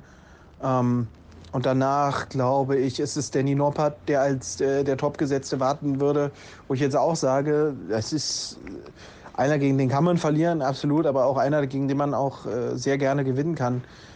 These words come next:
Wir hatten das Vergnügen, dieses Jahr beim Matchplay gegeneinander zu spielen. Da muss ich sagen, hätte ich da ein normales Spiel ausgepackt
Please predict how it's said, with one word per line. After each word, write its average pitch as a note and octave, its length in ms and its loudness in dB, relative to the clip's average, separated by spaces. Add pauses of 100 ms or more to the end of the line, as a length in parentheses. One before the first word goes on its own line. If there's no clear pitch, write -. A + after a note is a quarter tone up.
(120)
Wir C3+ 120 2
hatten C#3+ 160 0
das D3 140 0
Vergnügen, D3 560 0
dieses C#3+ 280 -2
Jahr D3 220 2
beim C#3+ 180 2
Matchplay D#3 360 0
gegeneinander D#3 460 0
zu D#3 120 -6
spielen. F3 460 0 (440)
Da - 60 -2
muss C#3 140 2
ich B2+ 80 0
sagen, C#3 240 2
hätte D3 140 -2
ich B2+ 80 -8
da C#3 120 2
ein D#3 80 2
normales C#3 400 2
Spiel - 240 0
ausgepackt C#3+ 720 -2